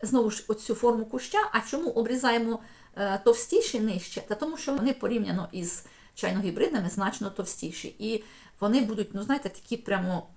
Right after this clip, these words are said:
товстелезні патики, і цього, це не буде мати такого вигляду. А троянда шраб, вона доволі стійка, міцна, тому оця парусність їй не завадить. Тому можна сміливо обрізати за принципом:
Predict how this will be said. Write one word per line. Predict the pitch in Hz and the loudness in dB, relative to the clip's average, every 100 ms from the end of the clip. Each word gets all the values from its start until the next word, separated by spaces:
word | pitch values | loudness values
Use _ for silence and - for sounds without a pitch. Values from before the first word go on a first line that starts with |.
| - | -8
товстелезні | 190 - 208 214 196 170 | -6 2 4 4 2 -2
патики, | 175 - - 269 | -2 -2 0 0
і | 170 | 2
цього, | 196 202 - - | 0 0 -4 -8
це | - 214 | -2 0
не | |
буде | 196 185 | 0 -2
мати | 175 170 170 | 0 -2 -6
такого | - 170 185 | -4 -2 0
вигляду. | 185 160 165 - - - - - | 0 0 -2 -8 -10 -14 -20 0
А | 226 185 - | 6 6 4
троянда | 202 226 214 196 | 0 2 2 0
шраб, | - 349 480 | 2 2 2
вона | 214 262 311 190 | 0 4 4 4
доволі | 233 233 190 | 4 4 4
стійка, | - 220 220 160 | 0 -4 -2 -2
міцна, | 196 202 - 480 - | 0 -2 -2 -4 -2
тому | 262 311 214 | -2 0 -6
оця | - 202 - | -4 -6 4
парусність | 330 285 - 180 - - | 6 6 2 -4 -6 -4
їй | 254 | -2
не | 202 226 | 0 2
завадить. | 196 175 123 107 - - - - | 0 -2 -4 -8 -12 -20 -20 -2
Тому | 233 349 - - | 0 0 -2 0
можна | 240 233 | 0 0
сміливо | - 190 190 339 370 370 - - - | -2 -2 -2 0 0 -2 -8 -20 -8
обрізати | 196 196 233 214 | -4 2 2 2
за | 175 190 | 0 0
принципом: | 214 175 170 165 | 0 0 -2 -4